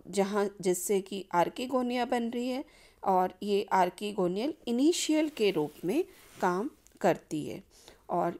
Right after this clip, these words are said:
इनमें, अ, एक पेरिक्लिनल डिवीजन से एक बाहर की ओर सेल बन रही है और एक, अ, एक जो सेल्स हैं, अ, एक सेल यहाँ पर,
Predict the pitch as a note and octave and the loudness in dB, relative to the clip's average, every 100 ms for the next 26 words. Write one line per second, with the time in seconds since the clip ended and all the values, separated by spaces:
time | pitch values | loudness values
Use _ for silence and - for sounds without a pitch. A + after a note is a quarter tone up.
0 | - C#4 C#4+ D4 D4 - - G#3+ A3 G#3+ | -4 0 2 2 -2 -6 -2 2 2 0
1 | - C4+ - - G3 F#3+ D4 - B3 G#3+ | -6 -6 -6 6 6 8 2 0 0 0
2 | G3+ F#3+ G3+ - _ - G3+ A#3 C4+ D#4+ | 0 0 -2 -8 _ -6 -2 2 4 4
3 | F4 F4+ F4 - - - A3+ G3+ G#3 - | 4 4 4 2 0 2 4 2 0 -10
4 | _ G#3 G3 - - F#3 A3+ D4+ D#4 D#4 | _ 0 0 0 0 2 2 2 2 2
5 | D#4+ D4+ D4+ D4+ - _ - C4+ B3 C#4 | 2 4 2 -2 -16 _ 0 4 4 4
6 | C4 C4 C4+ C#4+ D#4 D#4 - _ _ - | 4 4 2 4 4 2 -4 _ _ 0
7 | G#3+ G#3 A3 - - A#3 A#3+ - - - | 4 4 0 -10 -2 2 2 0 -12 0
8 | G3 F#3+ - F#3+ F#3+ - - - _ _ | 2 2 0 -6 -8 -12 -16 -16 _ _
9 | - - A3 A3+ - - G3+ G3+ F3 D3+ | -16 4 4 4 0 2 2 2 2 2
10 | D#3 - G#3 A#3 - _ _ F#3+ F3+ - | 0 -2 -4 -4 -12 _ _ 0 2 0
11 | - _ _ C4 D4 - - G#3 F3 F3+ | -4 _ _ 0 0 -2 2 4 4 2
12 | - G3 F#3 F#3+ - F#3+ B3 | -2 -2 0 -2 -4 -4 -4